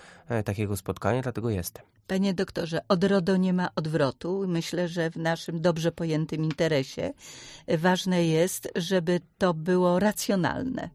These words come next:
Speaker 2: żeby nie mnożyły się te głupstwa,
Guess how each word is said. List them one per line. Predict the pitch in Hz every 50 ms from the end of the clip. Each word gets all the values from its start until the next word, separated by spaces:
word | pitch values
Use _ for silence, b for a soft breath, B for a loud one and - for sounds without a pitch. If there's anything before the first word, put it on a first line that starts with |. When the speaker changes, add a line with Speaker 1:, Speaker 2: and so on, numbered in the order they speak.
| B B B B B B B B B B
Speaker 2:
żeby | 165 175 175 156 175 170 170
nie | 170 175 185 202
mnożyły | 202 208 196 196 190 185 175 180 196 190 170 156 147
się | 147 - - 170 156 147 151 139 -
te | - 156 156 151
głupstwa, | 151 156 165 190 220 220 - - - - - - 165 170 185 160